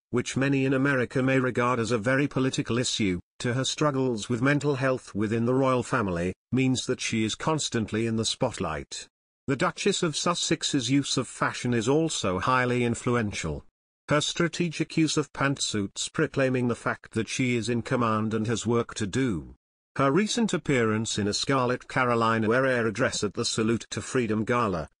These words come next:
complete with a leg slit and plunging neckline, allowed her to proclaim her freedom from royal dress code constraints.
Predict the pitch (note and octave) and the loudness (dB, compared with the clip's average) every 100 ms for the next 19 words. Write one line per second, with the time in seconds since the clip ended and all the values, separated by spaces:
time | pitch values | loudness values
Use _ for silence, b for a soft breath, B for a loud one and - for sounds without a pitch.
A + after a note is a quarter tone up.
0 | _ - A#2 - D#3+ D#3 C#3 A#2+ C3 B2+ | _ -4 -4 0 0 0 -2 0 0 0
1 | A2 - - B2+ - B2 - C#3+ C3 B2 | -2 -6 -2 -2 0 -4 -2 -2 0 -2
2 | G#2 A#2+ A#2+ A#2 - F#2 F2+ F#2 G#2 - | -2 0 0 -2 -2 0 0 0 -2 -6
3 | _ B2 C#3 C#3+ C#3 C3 A#2+ - A#2+ - | _ 2 4 2 0 0 -2 -2 -4 0
4 | C3+ B2 A#2 - C#3 B2+ B2+ B2+ A#2+ A#2+ | 2 2 0 2 2 2 0 0 -2 0
5 | A#2+ C3 B2+ B2 A2 B2 A#2+ - - A2+ | 2 4 4 2 0 0 0 -2 -2 0
6 | G#2 G2+ - G2+ G2 - A#2+ F2+ C2+ - | 2 0 -2 -4 -2 -2 -2 -2 -6 -6
7 | - - | -4 -4